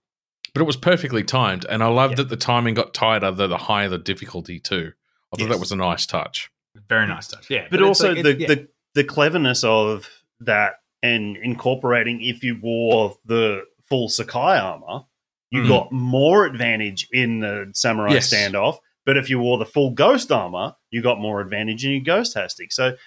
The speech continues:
Speaker 2: Yeah.
Speaker 3: they've, they've
Speaker 1: Yeah.
Speaker 3: definitely, like, hundred percent, they've known that this is going towards this gameplay and that is going towards that gameplay.
Speaker 2: Yeah.
Speaker 3: And if they're going, "People wanna do these certain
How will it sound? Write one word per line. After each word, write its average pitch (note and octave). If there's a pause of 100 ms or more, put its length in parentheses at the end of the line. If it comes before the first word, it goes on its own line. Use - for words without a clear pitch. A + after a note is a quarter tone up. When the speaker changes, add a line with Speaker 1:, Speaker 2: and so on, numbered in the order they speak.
(120)
Speaker 2:
Yeah. D3
Speaker 3:
they've, F#3 (100)
they've F#3
Speaker 1:
Yeah. G2+
Speaker 3:
definitely, E3
like, B2 (240)
hundred G3+
percent, C3
they've G#2+
known B2
that G2 (840)
this F#3
is B2
going A2+
towards G#2
this B2
gameplay F2
and F#2+
that F#2+
is F2+
going F#2+
towards F#2+
that C3+
gameplay. F2+
Speaker 2:
Yeah. F2 (140)
Speaker 3:
And G2
if G2
they're G2+
going, G2+
"People B2+
wanna A2
do G#2+
these F#2
certain -